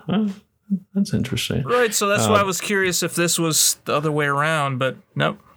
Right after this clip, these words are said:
Speaker 1: Yeah, it'd be interesting to get Jim's take on that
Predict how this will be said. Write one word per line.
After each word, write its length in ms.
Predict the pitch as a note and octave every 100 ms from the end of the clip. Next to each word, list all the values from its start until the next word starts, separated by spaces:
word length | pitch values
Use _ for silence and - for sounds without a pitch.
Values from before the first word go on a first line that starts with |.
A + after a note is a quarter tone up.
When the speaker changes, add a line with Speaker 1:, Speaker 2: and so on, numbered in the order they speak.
| _ _ _ _ _ _ _ _ _ _ _ _ _ -
Speaker 1:
Yeah, 220 | A#2 A2
it'd 160 | A2 C#3
be 180 | F#3
interesting 880 | E3 - D3+ C3 B2 A#2 A2 G#2+ G#2+
to 420 | - A2+ G2+ G2
get 500 | G2+ B2+ G#2 G2 -
Jim's 460 | A#2 A#2 G2+ G2 F#2+
take 480 | - F#2 F2+ F#2 -
on 220 | F#2 F#2
that 360 | F2 E2+ E2